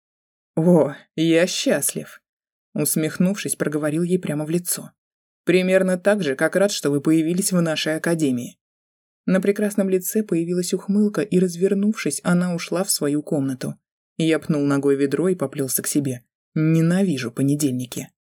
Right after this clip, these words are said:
Добро пожаловать в новую историю.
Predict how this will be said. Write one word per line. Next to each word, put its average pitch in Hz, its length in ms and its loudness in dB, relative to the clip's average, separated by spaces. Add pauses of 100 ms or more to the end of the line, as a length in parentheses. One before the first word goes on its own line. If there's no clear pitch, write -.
(1000)
Добро 180 480 2
пожаловать 165 540 -4
в 165 80 0
новую 160 380 0
историю. 151 560 -4